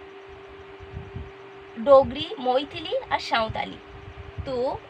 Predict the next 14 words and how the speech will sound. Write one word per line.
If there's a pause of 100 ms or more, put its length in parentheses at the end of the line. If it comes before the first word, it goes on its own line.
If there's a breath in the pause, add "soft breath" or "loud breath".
(880)
এই (520)
চারটি (440)
ভাষা (680)
স্থান
লাভ (100)
করেছে, (1900)
যার (100)
ফলে (1500)
বর্তমানে (200)
ভারতের
সংবিধানে (100)
স্বীকৃত (720)
ভারতীয়
ভাষার